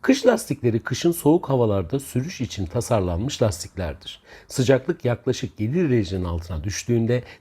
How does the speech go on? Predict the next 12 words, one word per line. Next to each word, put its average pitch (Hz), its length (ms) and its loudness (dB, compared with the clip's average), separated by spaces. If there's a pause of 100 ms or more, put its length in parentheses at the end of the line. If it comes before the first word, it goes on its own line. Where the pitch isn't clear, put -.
(100)
diğer 202 320 4
mevsimlerde 131 800 0
kullanılan 82 480 -2
lastikler 139 480 -4
sertleşir 113 680 -4
ve 113 60 4
yol 131 200 6
tutuşları 104 520 -4
azalır. - 440 0 (420)
Kış - 260 0
lastikleri 165 600 0
ise 85 440 -4